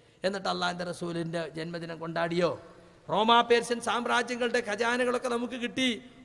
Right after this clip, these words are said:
ഉമർ അൽ ഫാറൂഖ് റളിയല്ലാഹു അൻഹു, ഉസ്മാൻ റളിയല്ലാഹു അൻഹു കാലത്ത് അസ്റുൽ ഫുതൂഹ്,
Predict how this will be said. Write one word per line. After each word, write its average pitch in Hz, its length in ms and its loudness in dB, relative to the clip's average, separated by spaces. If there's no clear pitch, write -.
ഉമർ 214 200 2
അൽ 208 100 -4
ഫാറൂഖ് 254 280 2
റളിയല്ലാഹു 254 280 0
അൻഹു, 254 220 0
ഉസ്മാൻ 240 240 -4
റളിയല്ലാഹു 254 220 0
അൻഹു 262 180 -4
കാലത്ത് 254 400 -2
അസ്റുൽ 247 400 -4
ഫുതൂഹ്, 262 400 0